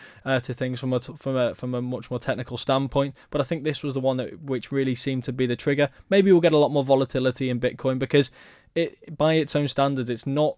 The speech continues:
been the most interesting space for, for a little while. It's been very much in a consolidation phase since the turn of the year, consolidating between kind of this kind of six, seven thousand dollar level, which again is a wide range, but by its own standards, that's quite dull.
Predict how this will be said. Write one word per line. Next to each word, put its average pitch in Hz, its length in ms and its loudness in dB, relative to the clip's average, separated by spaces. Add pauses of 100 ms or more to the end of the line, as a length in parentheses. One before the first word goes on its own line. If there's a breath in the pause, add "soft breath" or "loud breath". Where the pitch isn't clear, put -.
been 151 200 2
the 143 60 4
most 139 320 0
interesting 131 640 -2
space 123 420 -2
for, 123 340 -4 (220 soft breath)
for 127 240 2
a - 20 4
little 123 360 0
while. 123 420 2
It's 127 160 -6
been 143 220 0
very 151 180 4
much 151 160 -4
in 147 80 0
a 139 60 -2
consolidation 131 840 -2
phase 123 320 -2
since 123 220 -10
the 120 80 -14
turn 123 300 -2
of 117 100 -4
the 123 60 -2
year, 127 340 2 (540 soft breath)
consolidating 135 800 2
between 131 240 -2
kind 127 120 -2
of 127 60 0
this 123 140 -4
kind 131 100 -4
of 123 80 -4
six, - 280 -4
seven 127 260 -2
thousand 123 420 0
dollar 123 220 4
level, 123 180 2
which 123 180 -4
again 139 220 2
is 120 80 0
a 127 60 2
wide 131 360 6
range, 131 360 2 (400 soft breath)
but 156 120 6
by 131 180 4
its 123 120 -2
own 123 100 2
standards, 120 420 -2
that's 104 180 -2
quite 117 280 -4
dull. 117 220 -4